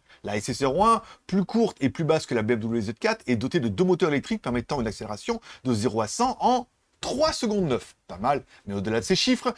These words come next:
c'est une promesse d'une voiture électrique sportive à prix abordable qui attire l'attention, bah, du groupe Xiaomi,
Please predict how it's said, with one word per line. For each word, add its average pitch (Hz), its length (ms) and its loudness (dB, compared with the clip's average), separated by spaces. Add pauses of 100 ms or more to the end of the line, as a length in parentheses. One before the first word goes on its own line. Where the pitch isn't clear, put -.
(120)
c'est 110 160 -10
une 135 80 -2
promesse 165 220 0
d'une 143 120 -2
voiture 156 260 2
électrique 156 260 0
sportive - 460 -4
à 143 80 2
prix 175 180 2
abordable 147 320 2
qui - 80 -2
attire 131 180 0
l'attention, 208 460 0 (260)
bah, - 120 -20
du 101 80 -6
groupe 185 180 2
Xiaomi, 175 420 2